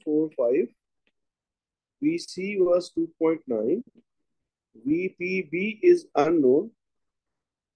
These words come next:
this is thirटी सेवन degree Celsius,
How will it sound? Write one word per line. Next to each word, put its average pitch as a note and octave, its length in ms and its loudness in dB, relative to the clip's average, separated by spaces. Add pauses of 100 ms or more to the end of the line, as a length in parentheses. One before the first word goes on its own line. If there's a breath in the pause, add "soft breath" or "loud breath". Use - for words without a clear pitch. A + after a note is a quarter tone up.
(520)
this D#3 160 -4
is G3+ 160 0 (140)
thirटी D#3+ 240 2
सेवन F3 420 2
degree D#3+ 260 -4
Celsius, C#3 760 -8